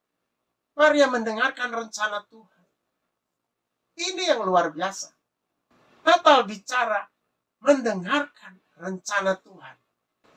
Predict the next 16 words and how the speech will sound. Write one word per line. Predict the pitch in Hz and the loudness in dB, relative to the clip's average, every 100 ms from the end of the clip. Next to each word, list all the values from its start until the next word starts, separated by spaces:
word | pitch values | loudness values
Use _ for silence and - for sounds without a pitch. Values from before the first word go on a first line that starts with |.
| _ _ _ - | _ _ _ -6
Adakah | 214 233 214 | -2 0 0
di | 190 | -2
sini, | 196 196 | -4 -6
saudara, | 180 185 180 | 0 4 4
yang | 175 190 | 2 0
sedang | 185 - 202 190 | -2 2 4 4
merencanakan | 185 180 180 185 190 | 2 -2 -4 -2 -4
sesuatu? | 185 185 185 180 - - _ _ _ _ _ _ _ _ | -6 -6 -4 -8 -10 -20 _ _ _ _ _ _ _ _
Yang | 190 202 - - | -4 -4 -4 -12
ingin | 233 226 214 202 180 | -10 -6 -6 -8 0
bepergian, | 220 - 208 156 156 202 170 165 - | 2 2 -6 -8 -12 -10 -10 -10 -8
yang | 208 208 - | -4 -4 -8
ingin | 220 214 208 196 | -18 -16 -16 -6
melakukan | 196 196 226 214 208 - | -4 -4 -8 -8 -8 -8
usaha, | 196 - 208 180 165 160 _ _ _ _ _ 185 | -14 -6 -6 -6 -8 -14 _ _ _ _ _ 0
yang | 220 | 2